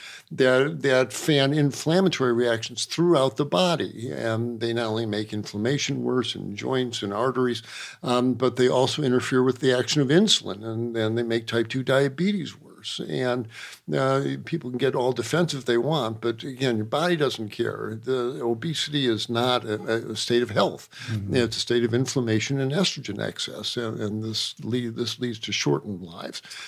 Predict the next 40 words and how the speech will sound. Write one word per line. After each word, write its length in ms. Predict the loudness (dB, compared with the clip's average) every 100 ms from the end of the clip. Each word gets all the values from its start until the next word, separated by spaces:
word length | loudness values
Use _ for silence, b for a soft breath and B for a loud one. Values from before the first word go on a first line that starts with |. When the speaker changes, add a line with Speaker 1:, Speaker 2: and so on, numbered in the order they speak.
| B
Speaker 1:
So, 460 | -6 2 4 6 6
uh, 280 | 6 4 4
I 120 | 2 0
delicately 640 | 0 4 4 4 0 -2
try 220 | 0 0
and 120 | 4 4
put 140 | 4
Speaker 2:
Yeah. 120 | 2
Speaker 1:
that 40 | 2
across, 320 | 0 0 0
but 160 | -2 -2
to 100 | -4
the 100 | -4
do-, 320 | -4 -4 -2
docs, 400 | 0 2 0 -4
I 20 |
say, 120 | -6
"You 120 | -4
guys 280 | -2 0 0
gotta 200 | 0 -2
know 280 | 0 0 0
this. 260 | -4 -8 -8
This 220 | -8 -8
is 100 | -6
really 240 | -6 -4
the 140 | -4 -2
reality 540 | 0 0 -4 -6 -8
of 120 | -10 -8
this." 320 | -10 -10 -12 _
Speaker 2:
So 220 | 0 2 4
the 80 |
subcutaneous 880 | 4 4 4 2 -2 2 4 4 2
fat 460 | 2 2 4 2 -2
is 320 | -6 -6 -8 -8
producing 440 | -2 0 0 0 0
all 160 | 0
of 100 | -2
this 240 | -4 -8 -8
estrogen, 640 | -8 -6 -8 -8 -8 -8 -12 _ -4
but, 360 | 0 2 0